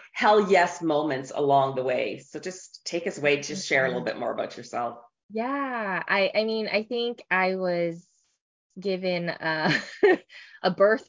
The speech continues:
Speaker 2: plan <laughs> from the beginning of being in this field. You know, as
Speaker 1: Mm-hmm.
Speaker 2: a young child, before I was even one, my parents were split up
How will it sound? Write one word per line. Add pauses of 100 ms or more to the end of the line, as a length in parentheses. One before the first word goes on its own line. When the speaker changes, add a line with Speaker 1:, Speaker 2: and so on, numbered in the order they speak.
Speaker 2:
plan
<laughs>
from
the
beginning
of
being
in
this
field. (580)
You
know,
as (340)
Speaker 1:
Mm-hmm. (380)
Speaker 2:
a
young
child,
before
I
was
even
one,
my
parents
were
split
up